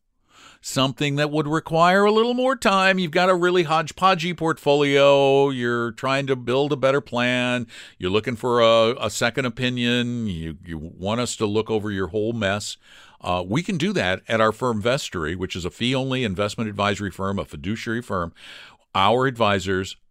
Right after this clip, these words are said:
are committed to helping everyone, whether or not they ever become a client,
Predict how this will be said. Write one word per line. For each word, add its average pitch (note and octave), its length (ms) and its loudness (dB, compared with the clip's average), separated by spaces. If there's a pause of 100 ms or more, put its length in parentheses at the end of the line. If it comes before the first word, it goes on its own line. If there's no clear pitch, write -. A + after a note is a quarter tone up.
(240)
are F#2+ 240 0
committed G#2+ 640 -2 (180)
to G#2 300 -6
helping A#2 540 -2 (140)
everyone, F2+ 580 -2
whether G2+ 200 -2
or G#2 40 -2
not G2+ 120 -2
they - 140 -4 (120)
ever G3 220 2
become E3+ 260 -2
a A2+ 60 -2
client, D2 480 -8